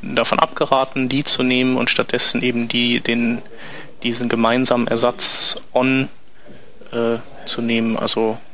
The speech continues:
nimmst, äh, einen Selektor und dann machst du Punkt On und dann, äh, kannst du das Event definieren, ähm, und kannst dann entweder direkt eine Funktion definieren,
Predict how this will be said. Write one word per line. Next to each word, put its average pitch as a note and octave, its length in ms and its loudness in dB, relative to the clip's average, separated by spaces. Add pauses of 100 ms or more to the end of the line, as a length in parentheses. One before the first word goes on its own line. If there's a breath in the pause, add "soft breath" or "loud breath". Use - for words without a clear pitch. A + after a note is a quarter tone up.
(220)
nimmst, - 320 -2
äh, B2 1400 -8
einen B2+ 380 -10
Selektor E3 560 2
und D3+ 80 4
dann A#2 80 4
machst - 280 2
du A2 60 -4
Punkt - 340 -4
On F3+ 220 2 (1040 loud breath)
und B2+ 300 -4
dann, B2+ 460 4
äh, B2 340 2 (720)
kannst - 440 0
du A#2 360 0 (180)
das - 180 -2
Event C3+ 340 2
definieren, D3 680 0 (720 loud breath)
ähm, B2 320 0 (200)
und B2+ 200 -4
kannst - 500 2
dann A#2+ 640 2
entweder C3 260 0
direkt A#2 380 2
eine A#2+ 80 0
Funktion C#3+ 480 2
definieren, G3+ 540 2